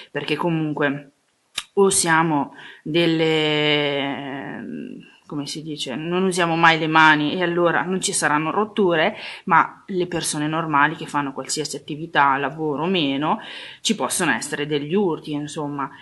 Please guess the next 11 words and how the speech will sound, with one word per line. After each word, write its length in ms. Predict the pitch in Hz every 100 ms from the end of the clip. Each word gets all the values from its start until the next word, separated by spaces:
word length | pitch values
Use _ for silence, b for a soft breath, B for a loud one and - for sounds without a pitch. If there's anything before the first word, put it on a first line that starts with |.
| B B
E 120 | 196
allora, 680 | 214 190 147 147 180 233 -
eh, 600 | 180 165 156 151 151 190
questa 300 | 190 170 156
crescendo 1040 | 208 214 196 151 143 147 175 240 262 - _ _ _ _ _ _
serve 540 | - - 160 131 156 190
per 400 | 165 151 180 - B B B B - - - -
far 240 | - 135
sì 280 | - - 151
che, 400 | - 143 143 -
ehm, 1040 | 151 143 139 139 151 - 175 - - -